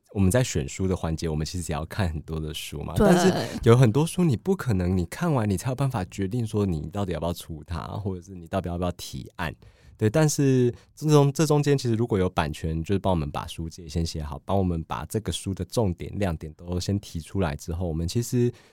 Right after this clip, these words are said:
Speaker 1: 在提案的时候是可以非常快的。对，就是很快就可以抓到说，哦，这是一本关于收纳的书，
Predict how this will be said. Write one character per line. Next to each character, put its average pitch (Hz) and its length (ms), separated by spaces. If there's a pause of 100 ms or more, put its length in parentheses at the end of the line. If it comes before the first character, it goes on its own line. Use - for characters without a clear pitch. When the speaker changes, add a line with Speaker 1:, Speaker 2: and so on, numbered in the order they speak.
(120)
Speaker 1:
在 139 100
提 107 220
案 107 100
的 87 80
时 85 60
候 90 100
是 90 120
可 - 120
以 80 60
非 82 240
常 - 220
快 - 200 (140)
的。 - 80 (600)
对， 92 120
就 117 140
是 123 160
很 107 140
快 131 160
就 131 100
可 120 160
以 95 60
抓 101 260
到 104 140
说， 101 160 (100)
哦， 82 240 (260)
这 113 80
是 110 160
一 107 120
本 78 180
关 90 180
于 82 140
收 98 320
纳 92 220
的 78 100
书， - 340